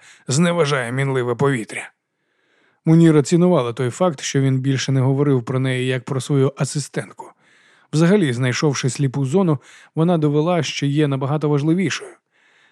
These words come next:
Та її проклята винахідливість. Вона могла б щасливо залишатися в бібліотеці Олександрії, ні про що не підозрюючи. Але ж як було не проявити цікавість? Як там кажуть у тій приказці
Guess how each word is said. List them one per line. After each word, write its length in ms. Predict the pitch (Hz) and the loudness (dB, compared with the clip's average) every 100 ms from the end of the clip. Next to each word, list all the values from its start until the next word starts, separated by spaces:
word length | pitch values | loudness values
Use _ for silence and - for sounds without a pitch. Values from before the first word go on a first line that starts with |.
| - | -4
Та 160 | 220 | 0
її 280 | 190 185 170 | 0 0 0
проклята 480 | 143 170 - 147 147 | 0 -2 0 -2 0
винахідливість. 880 | 143 139 131 151 113 92 - - - _ _ _ _ _ - | 0 0 0 -4 -6 -14 -16 -16 -20 _ _ _ _ _ -6
Вона 200 | 131 135 | -2 0
могла 300 | 127 143 135 | 0 0 0
б 60 | |
щасливо 480 | - 131 - 185 135 | -2 -4 0 0 0
залишатися 680 | 123 131 127 156 139 - 131 | -2 -4 -2 -2 -2 -4 -2
в 20 | |
бібліотеці 680 | 131 131 131 127 147 - | -2 -2 -2 0 0 0
Олександрії, 840 | 131 131 - 139 135 170 180 139 123 _ - | -4 -4 -2 -2 0 0 0 -4 -6 _ -2
ні 140 | 165 | 2
про 160 | 156 165 | 4 2
що 220 | - 185 | 0 -2
не 100 | 156 | -2
підозрюючи. 640 | 139 151 156 104 101 - - - _ _ _ | -2 -2 -2 -2 -12 -16 -18 -20 _ _ _
Але 220 | - 147 127 | -6 -4 -2
ж 120 | 135 | -2
як 160 | 131 | -2
було 240 | 123 131 127 | -4 -4 -4
не 120 | 127 | -4
проявити 500 | 117 131 131 123 127 | -2 0 0 -2 -4
цікавість? 600 | 135 143 - - - - _ _ _ _ | -4 -6 -6 -10 -18 -20 _ _ _ _
Як 160 | 175 151 | 0 0
там 160 | 135 | 0
кажуть 300 | 127 120 120 | -2 -2 -4
у 60 | 131 | -6
тій 180 | 120 127 | -4 -4
приказці 600 | - 139 127 117 - 147 | -2 -2 -2 -10 -10 -6